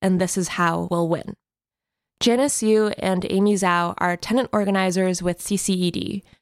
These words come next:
Chinatown Community for Equitable Development. And since this article was published, Cedillo introduced a motion aimed at immediately restoring elevator service at Cathay Manor, and to the extent possible,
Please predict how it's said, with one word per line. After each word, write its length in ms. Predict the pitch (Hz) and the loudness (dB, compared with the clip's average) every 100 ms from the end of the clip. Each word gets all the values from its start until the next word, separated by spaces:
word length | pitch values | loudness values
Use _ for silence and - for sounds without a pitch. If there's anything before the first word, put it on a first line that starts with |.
| _ | _
Chinatown 540 | - 214 220 220 220 214 | 0 2 2 2 0 0
Community 480 | 196 190 180 175 | 0 2 2 0
for 300 | 175 - 165 - | -2 -2 -2 -2
Equitable 580 | 165 175 170 175 - | -4 -4 -4 -2 -4
Development. 1000 | 175 170 - 64 - - - - - - - _ _ _ _ _ _ _ - | -2 -4 -4 -6 -10 -12 -14 -8 -6 -6 -10 _ _ _ _ _ _ _ -2
And 200 | 214 214 | 0 2
since 280 | - 269 294 | 2 0 2
this 180 | 359 - | 0 0
article 460 | 214 214 226 226 226 | -2 -2 -2 0 0
was 140 | 226 | 0
published, 720 | - 180 180 262 - - - - | -2 -2 -2 -2 -4 -6 -12 -6
Cedillo 540 | - 202 240 294 311 | 0 2 4 4 2
introduced 640 | 226 - 233 208 208 - | -2 -2 2 2 2 0
a 60 | 196 | 2
motion 480 | 196 190 - 202 202 - | 4 2 0 -2 -2 0
aimed 320 | 196 196 190 | 0 2 0
at 240 | - - - | -4 -6 -2
immediately 640 | 190 214 254 285 277 277 | 2 2 4 2 2 2
restoring 540 | 220 - 196 185 180 | 2 0 0 0 0
elevator 460 | - 185 180 175 175 | 0 -2 0 0 -2
service 420 | - 165 160 175 | -2 -4 -4 -2
at 160 | - - | -2 -4
Cathay 380 | - 180 180 175 | -4 -2 0 -2
Manor, 420 | 170 202 208 196 - _ _ - | -2 -2 -4 -6 -12 _ _ 0
and 160 | 214 | 2
to 120 | 233 | 2
the 100 | 202 | 2
extent 420 | 196 - 202 190 - | 0 0 0 0 0
possible, 580 | 302 - 180 170 185 | 0 0 -2 -2 -4